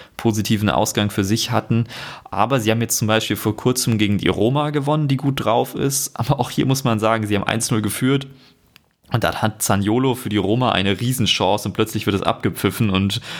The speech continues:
gibt dank des Videobeweises dann auf der anderen Seite Elfmeter für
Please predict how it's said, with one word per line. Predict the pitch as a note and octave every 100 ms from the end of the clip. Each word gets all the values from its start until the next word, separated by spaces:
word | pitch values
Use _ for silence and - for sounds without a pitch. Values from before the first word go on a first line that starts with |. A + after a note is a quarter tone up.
| - -
gibt | G#2
dank | F#2 G#2+
des | F#2+
Videobeweises | A2 G#2+ F#2 F#2 F#2
dann | F#2+ F#2
auf | -
der | -
anderen | F#2+ F#2+
Seite | F#2 F#2 -
Elfmeter | F#2+ - F#2+ F#2+ E2+
für | - F#2 F2